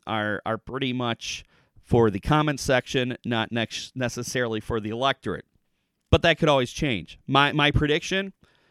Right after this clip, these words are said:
is that this war with Disney is going to hurt Ron DeSantis if he's trying to run for higher public office outside of Florida. But I've been surprised in the past. And, and I think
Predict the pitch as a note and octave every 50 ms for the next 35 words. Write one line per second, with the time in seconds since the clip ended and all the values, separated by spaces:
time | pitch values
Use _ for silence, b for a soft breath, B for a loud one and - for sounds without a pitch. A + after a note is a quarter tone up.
0 | _ _ _ - - C#3+ C3 A#2+ C3+ C3 B2 - - B2+ A2+ - A#2+ B2+ C3+ C3+
1 | C3 A#2+ - - B2+ B2+ C3 B2+ - D3+ D3 C#3+ C3+ - - C3 C3 B2+ A#2 -
2 | - G2+ D#2+ D#2+ D#2 G2 B2 C3+ D#3 E3+ - - - b b b b b b -
3 | A#2+ B2 B2+ B2+ B2+ B2 A#2+ - D3 C#3+ C3+ C3 - - C#3 C3+ - - B2+ G#2+
4 | - A2+ - - - C3 A#2+ B2 A#2 - B2+ A#2 G#2+ A2 A2+ A2+ A2+ B2 C3+ C3+
5 | b b b b b b b b b b b b b b b - - G#2+ A2 A2+
6 | B2 A#2+ A#2 - - - - C#3 B2 A#2+ A2 - - - B2 B2+ C#3 - - E3+
7 | D#3+ - - B2+ B2+ A#2 - - A#2 G#2+ G2+ F#2+ - - - A#2+ C3 C3+ C3 C#3
8 | D#3 E3 E3+ - _ _ _ _ _ _ _ _ _ _ _ _ _ _ _ -
9 | D3+ D3 C#3+ C#3 C#3 B2+ D3 C#3 - - - - - C#3+ C#3 C3 B2 - C3 B2
10 | A#2 A2 - B2 G#2+ F#2 F2 - - - _ _ _ _ - G#2+ B2 A#2 - B2
11 | C3 B2+ A#2+ A#2+ - _ - D3+ D3 C#3+ C#3+ - _